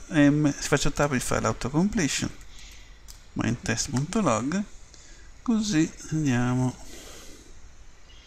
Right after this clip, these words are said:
Eh. Possibile che sia su?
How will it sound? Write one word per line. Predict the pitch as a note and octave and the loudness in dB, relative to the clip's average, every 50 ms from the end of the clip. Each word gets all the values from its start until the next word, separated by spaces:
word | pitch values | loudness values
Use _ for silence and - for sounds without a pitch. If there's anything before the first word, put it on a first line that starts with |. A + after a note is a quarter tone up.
| - - - - - - - - - - - - - - - - - - - - - - - - - - - - - - - | -18 -18 -16 -16 -18 -20 -20 -20 -20 -20 -20 -20 -20 -20 -20 -20 -20 -20 -20 -20 -20 -20 -20 -20 -20 -20 -20 -20 -20 -8 -4
Eh. | A3 E3 - - - - - - - - - - - - - - - - - - - - - - - - - - - - - - - - - - - - - - - - - - - - - - - - - - - - - - - - - - - - - - - - - - - - - - - - - - - - | -4 -4 -4 -6 -10 -16 -18 -18 -18 -20 -20 -20 -20 -20 -20 -20 -20 -20 -20 -20 -20 -20 -20 -20 -20 -20 -20 -20 -20 -20 -20 -20 -20 -18 -18 -18 -18 -18 -20 -20 -20 -20 -20 -20 -20 -20 -20 -20 -20 -20 -20 -20 -20 -20 -20 -20 -20 -20 -20 -20 -20 -20 -20 -20 -18 -18 -18 -18 -18 -18 -18 -18 -16 -16 -16 -16 -12 -10
Possibile | - F#2 - - - - C3 F3 F3 F3 E3+ | -8 -6 -4 -4 0 0 2 2 2 0 0
che | - - C#3 C3 - - - - - - - - - - - - - - - - - - - - - - - - - - - - - - - - - - - - - - - - - - - - - - | 0 -2 -2 -2 -2 -8 -14 -20 -20 -18 -18 -16 -16 -16 -18 -18 -18 -16 -16 -16 -16 -16 -18 -18 -18 -18 -18 -18 -16 -14 -16 -14 -14 -16 -16 -16 -16 -16 -16 -18 -18 -16 -16 -18 -18 -18 -20 -20 -20 -10
sia | - - - - - | -6 -4 -4 -2 -2
su? | - - - D4+ C#4+ | 2 6 6 6 6